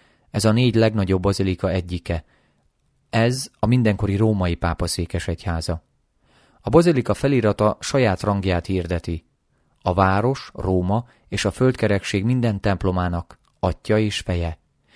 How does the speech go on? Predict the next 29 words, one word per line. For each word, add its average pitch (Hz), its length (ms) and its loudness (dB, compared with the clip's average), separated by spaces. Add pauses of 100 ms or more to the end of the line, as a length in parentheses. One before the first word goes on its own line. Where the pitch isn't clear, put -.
(400)
A 110 100 -2
templom 143 480 4
a 123 60 2
negyedik 131 360 0
században 98 640 0
épült, 92 460 0
és 101 300 -2
első 113 320 0
Szilveszter 101 640 0
pápa 90 300 0
szentelte 92 600 -2
fel 104 360 0 (500)
a 101 280 2
legszentebb 101 540 0
üdvözítő 95 560 -2
tiszteletére, 87 1000 -4
majd 107 240 2
később 110 480 0
az 110 160 2
üdvözítő 101 680 -2
Jézus 104 340 0
Krisztuson 98 560 -4
kívül 104 440 -2
két 110 280 -2
másik 101 340 -2
személyt 95 540 0
is - 280 -6
védőszentjévé 92 840 -2
nyilvánítottak, 92 1000 -2